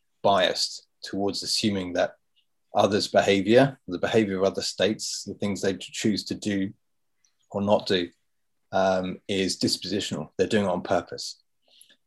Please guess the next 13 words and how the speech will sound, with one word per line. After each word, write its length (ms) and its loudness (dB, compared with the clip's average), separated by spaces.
Um, 480 2
whereas, 360 2
you 100 -6
know, 180 -8
if 160 -8
we 100 2
do 160 -2
something 400 -2
which 160 -2
others 220 -2
find 260 -2
threatening, 480 -6
we 280 -8